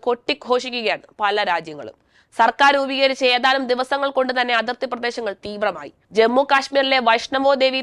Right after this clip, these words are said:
തീർത്ഥാടകർക്ക് നേരെ ഭീകരർ ആക്രമണം നടത്തിയതായിരുന്നു തുടക്കം. പത്ത് പേരുടെ മരണത്തിനും മുപ്പത്തിമൂന്ന് പേർക്ക് പരിക്കേൽക്കാനും ആ ആക്രമണം കാരണമായി. വൈഷ്ണവോ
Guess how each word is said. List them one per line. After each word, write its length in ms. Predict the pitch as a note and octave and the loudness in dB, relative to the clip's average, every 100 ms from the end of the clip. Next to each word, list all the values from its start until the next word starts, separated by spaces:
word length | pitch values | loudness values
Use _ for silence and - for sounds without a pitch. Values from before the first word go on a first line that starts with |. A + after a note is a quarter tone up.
| - | -4
തീർത്ഥാടകർക്ക് 680 | A#3+ B3 - C4+ C#4 C#4 C4+ | -4 -2 0 2 2 0 0
നേരെ 160 | C4 B3 | 0 0
ഭീകരർ 320 | G#3+ A#3 B3+ A#3+ | -2 -2 0 0
ആക്രമണം 360 | G#3 A#3+ B3+ C4 A#3+ | 0 -4 -4 -2 -4
നടത്തിയതായിരുന്നു 580 | C4+ A#3 A3+ G3+ F3 - - | -4 -2 0 -2 -6 -14 -10
തുടക്കം. 320 | E3+ E3 - _ _ - | -8 -8 -10 _ _ 0
പത്ത് 260 | B3 - D4+ | 0 0 0
പേരുടെ 240 | D4 C#4 C4 | 2 2 2
മരണത്തിനും 500 | A3+ A#3 F#3 B3+ G3+ - | 2 0 -2 -4 -6 -8
മുപ്പത്തിമൂന്ന് 540 | A3 C4+ C4+ C#4+ C#4 C#4+ | -8 -4 -4 -4 -2 -2
പേർക്ക് 240 | C4+ C4 B3 | -2 -2 0
പരിക്കേൽക്കാനും 680 | A3+ B3 C4+ B3+ A#3 G3+ - G#3+ | 0 0 -4 -2 -2 -2 -4 0
ആ 40 | G#3+ | 0
ആക്രമണം 400 | G3+ A#3+ A3+ G3+ G3 | 0 -6 -6 -8 -4
കാരണമായി. 400 | F#3 F#3 E3 - _ _ _ _ A3+ | -4 -4 -8 -16 _ _ _ _ 0
വൈഷ്ണവോ 380 | A#3+ - C#4+ | 0 0 0